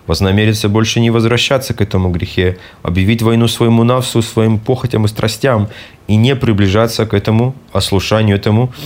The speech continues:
э, греху. Поэтому наилучшим деянием, которое после таубу, это, конечно, постоянство в джамаат-намазе, совершение омовения, ходить на джума, от джума к джуме, все,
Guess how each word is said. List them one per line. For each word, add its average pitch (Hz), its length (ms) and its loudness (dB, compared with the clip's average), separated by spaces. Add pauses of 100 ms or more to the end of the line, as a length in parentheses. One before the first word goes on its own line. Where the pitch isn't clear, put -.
(260)
э, 90 140 0
греху. 87 580 0
Поэтому 127 460 0
наилучшим 123 580 2
деянием, 110 540 2 (360)
которое 107 520 0
после 110 440 -2
таубу, 98 640 0 (120)
это, 120 280 0
конечно, 113 600 0 (460)
постоянство 107 640 0
в 90 60 -2
джамаат-намазе, 98 840 0
совершение 95 600 0
омовения, 113 720 2 (460)
ходить 98 520 -2
на 92 140 0
джума, 113 560 2
от 95 100 0
джума 98 300 2
к 90 80 -2
джуме, 120 320 0
все, 123 380 0